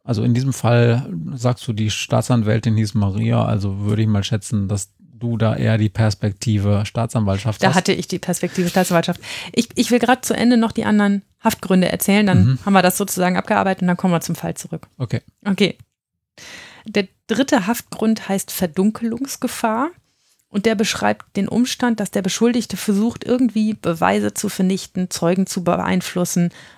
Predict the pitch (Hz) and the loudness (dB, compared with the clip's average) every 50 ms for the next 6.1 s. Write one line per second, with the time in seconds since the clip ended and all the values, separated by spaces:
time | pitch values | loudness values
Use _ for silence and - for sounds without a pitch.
0 | - _ - 170 208 254 262 233 233 214 202 - 196 185 170 190 202 202 - - | -16 _ -2 2 4 6 6 4 4 2 0 0 0 0 0 0 0 0 0 -2
1 | 202 170 - 220 220 - 214 202 185 185 - - 196 180 185 190 185 - - 180 | -2 -2 -2 -2 0 0 0 0 0 -2 -2 0 2 2 2 2 0 -2 -2 -2
2 | 185 - - 180 185 180 - - 190 180 170 - 185 180 - - - - - - | 0 0 2 2 0 0 0 0 0 0 2 0 -2 -2 -4 -6 -14 -20 -20 -20
3 | _ _ _ _ - 190 190 190 180 - 202 185 185 185 - - 180 233 240 226 | _ _ _ _ -2 0 0 0 0 0 2 2 2 0 0 0 2 4 4 2
4 | - - 208 190 - - 190 190 196 - - 185 180 180 - 165 156 156 156 160 | 2 -2 -4 -4 -2 0 0 0 0 0 -2 -4 -2 -2 -2 -2 -2 0 0 -2
5 | 160 143 165 160 - - 143 - - 160 147 143 143 143 - - - - - - | 0 0 -2 -4 -4 -6 -8 -4 -2 -2 0 0 -2 -4 -8 -10 -10 -10 -10 -10
6 | - - | -12 -14